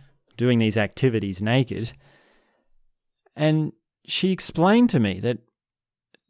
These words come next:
there was this sense of real bondage, and the sort of conversations and friendships they had were very deep. Because there's a, such an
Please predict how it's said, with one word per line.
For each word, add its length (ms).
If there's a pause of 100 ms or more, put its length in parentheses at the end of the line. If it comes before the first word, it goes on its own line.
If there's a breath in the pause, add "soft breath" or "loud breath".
(120)
there 300
was 140
this 160
sense 500
of 220
real 280
bondage, 880 (1040)
and 200
the 40
sort 220
of 160
conversations 1040
and 160
friendships 640
they 220
had 440 (360)
were 160
very 720
deep. 400 (2000)
Because 220
there's 160
a, 120
such 260
an 120